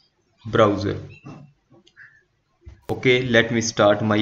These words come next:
application. So here I have started my application, that is N G serve, and it's running on localhost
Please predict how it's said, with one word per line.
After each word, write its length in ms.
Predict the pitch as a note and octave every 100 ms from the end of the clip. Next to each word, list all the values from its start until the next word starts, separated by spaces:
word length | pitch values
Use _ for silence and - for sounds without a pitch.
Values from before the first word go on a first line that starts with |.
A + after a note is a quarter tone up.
| G#2
application. 640 | G2+ A2 A2+ A2+ C3 C3
So 420 | - - - A2
here 340 | G#2 G#2+ A2+ A2+
I 160 | G#2
have 200 | G#2 G#2+
started 480 | - - G#2 A#2 A2+
my 220 | A2 G#2+
application, 840 | G#2+ A2 A2 A#2 A2+ - C3 C3+ - _
that 380 | G#2 G#2 G2+ -
is 160 | G2+ -
N 220 | G#2+ G#2
G 80 | A2
serve, 380 | - A#2 A#2+ -
and 300 | G2+ G2+ G#2+
it's 260 | A2 A2 -
running 380 | A2 G#2+ A2
on 200 | G#2+ A#2 - _ - _ _ G#2+
localhost 720 | A2+ A2 A2+ A2+ A#2+ A#2 -